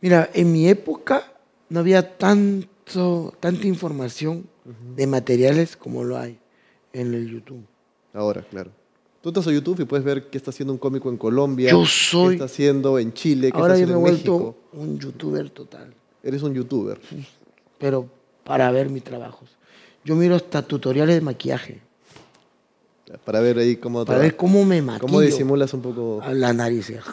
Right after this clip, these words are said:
Speaker 2: Claro.
Speaker 1: <laughs> Y este, <laughs> yo le, yo le diría que se informe más. Tienen, ah, tienen este material,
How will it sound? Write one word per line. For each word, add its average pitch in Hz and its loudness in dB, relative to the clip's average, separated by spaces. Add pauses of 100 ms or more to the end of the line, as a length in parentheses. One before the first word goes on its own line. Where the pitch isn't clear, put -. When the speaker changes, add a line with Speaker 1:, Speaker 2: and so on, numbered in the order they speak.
(120)
Speaker 2:
Claro. 95 -12
Speaker 1:
<laughs> - -20 (640)
Y 170 4
este, 147 0 (800)
<laughs> 214 -10 (760)
yo 156 0
le, 180 4
yo 160 -2
le 220 2
diría 175 4
que 175 -2
se 151 -6
informe 160 -6
más. 143 -6 (240)
Tienen, 208 0 (120)
ah, - -8
tienen 196 -2 (360)
este 170 -2
material, 135 -4